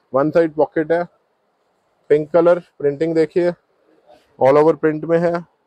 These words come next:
और फोर्थ आ गया है ये, इसमें चार ही print है, इसके दूसरे box से देखना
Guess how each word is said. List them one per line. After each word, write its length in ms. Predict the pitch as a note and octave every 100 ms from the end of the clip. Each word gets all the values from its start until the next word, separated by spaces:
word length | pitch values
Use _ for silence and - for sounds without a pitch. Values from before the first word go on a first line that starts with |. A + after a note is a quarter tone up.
| -
और 140 | C3+
फोर्थ 420 | C3+ D3 D3+ D3
आ 100 | D#3
गया 180 | D3+ D#3
है 200 | E3 E3+ - _ _ _ -
ये, 140 | C3+
इसमें 300 | C3+ C#3+ F#3+
चार 300 | F#3+ F3 D#3
ही 80 | G#3+
print 320 | G#3 A3 G3
है, 200 | F#3 C3+ - _ _ _ _
इसके 200 | - -
दूसरे 300 | E3 E3 F3+
box 320 | F#3 F3+ F3 -
से 100 | F3
देखना 400 | F3 F#3+ G3